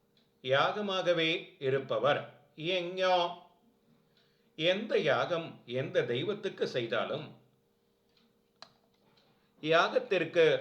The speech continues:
தலைவனாக பதி இருந்து பலன் கொடுப்பவர், கொடுக்க செய்பவர். யஞ்ஞ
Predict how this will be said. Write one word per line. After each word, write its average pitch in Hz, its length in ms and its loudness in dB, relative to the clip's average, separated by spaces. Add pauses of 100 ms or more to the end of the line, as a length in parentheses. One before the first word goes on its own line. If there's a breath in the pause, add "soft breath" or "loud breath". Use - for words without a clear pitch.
(180)
தலைவனாக 135 680 0 (420)
பதி 165 340 2
இருந்து 131 440 0 (300)
பலன் 131 280 -2
கொடுப்பவர், 127 540 -2 (1000)
கொடுக்க 190 400 2
செய்பவர். 117 480 0 (600 soft breath)
யஞ்ஞ 180 540 2